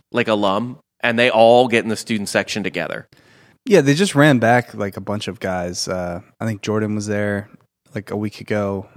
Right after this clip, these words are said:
Speaker 2: Um, was it the Louisville game? It was either the Louisville game or the State game.
Speaker 1: Yeah.
Speaker 2: Uh,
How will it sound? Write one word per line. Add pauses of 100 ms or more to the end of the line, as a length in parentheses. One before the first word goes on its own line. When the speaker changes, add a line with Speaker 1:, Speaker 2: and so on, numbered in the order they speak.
Speaker 2:
Um, (160)
was
it
the
Louisville
game?
It
was
either
the
Louisville
game
or
the
State
game.
Speaker 1:
Yeah. (360)
Speaker 2:
Uh,